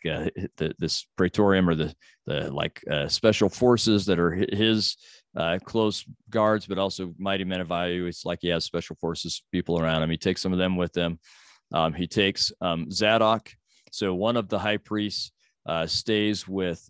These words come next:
Absalom and serves him. And there are a number of other key people in the court that stay with Absalom, but, um, but a few of them go with David and, and, and stay loyal to David. One of these is Zadok. So when,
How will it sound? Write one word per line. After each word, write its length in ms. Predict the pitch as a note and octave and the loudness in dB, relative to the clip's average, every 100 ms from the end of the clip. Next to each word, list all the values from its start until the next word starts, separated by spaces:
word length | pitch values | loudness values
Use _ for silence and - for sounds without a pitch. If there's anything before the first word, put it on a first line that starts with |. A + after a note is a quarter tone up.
| - | -6
Absalom 800 | F2+ G#2+ G#2+ A2+ G#2 G#2+ A#2 A2 - _ _ _ _ _ _ _ _ _ | 0 2 2 2 2 2 0 -6 -14 _ _ _ _ _ _ _ _ _
and 420 | E2+ D#2+ E2+ D#2 | -10 -8 -8 -6
serves 340 | - G#2 G2+ - | -2 2 2 2
him. 220 | G#2 G2+ | 2 2
And 100 | F#2 | 2
there 100 | F2+ | 0
are 40 | |
a 20 | F2 | 0
number 220 | F#2+ F2+ | -2 -2
of 80 | G2 | -2
other 140 | F#2+ | -2
key 180 | - G2 | -2 -4
people 360 | - G2 F#2+ | -4 -4 0
in 60 | F#2 | -2
the 60 | F#2 | -2
court 300 | F#2+ F2+ F#2 | -2 -2 -2
that 140 | E2 | -4
stay 260 | - F#2 F2+ | -2 0 0
with 180 | E2+ | -2
Absalom, 600 | E2 F2 D#2+ F2+ E2+ E2 - _ - _ _ | -2 -2 -2 -2 0 -2 -6 _ -20 _ _
but, 480 | E2 F#2 F2 - - _ _ _ - | 0 2 2 -4 -20 _ _ _ -6
um, 480 | E2+ D#2+ D#2+ D#2+ D#2+ _ - _ _ | 0 0 0 -4 -12 _ -20 _ _
but 280 | - F2+ F#2 | -6 -2 0
a 80 | - | -2
few 400 | - - - B2 | -8 -10 2 4
of 80 | G2+ | 6
them 180 | G2+ F#2+ | 2 2
go 180 | G#2+ G#2 | 4 4
with 180 | F#2 | 2
David 320 | G2 G2+ F2 E2+ | 0 0 0 -4
and, 160 | E2+ | -6
and, 240 | E2+ E2+ D#2+ | -6 -6 -6
and 180 | F2 E2 | -6 -4
stay 200 | - F#2+ | 0 2
loyal 280 | F#2 F#2 F2 | 2 2 0
to 80 | E2 | -2
David. 320 | F2 D#2 D#2 | -4 -4 -2
One 160 | F2 G#2 | 0 0
of 80 | |
these 180 | G2 F2 | 0 -2
is 120 | F2 | -2
Zadok. 420 | F#2+ G#2 F#2+ F#2 - | 2 4 4 2 0
So 160 | F2+ | -2
when, 280 | F2+ F2 | -2 -2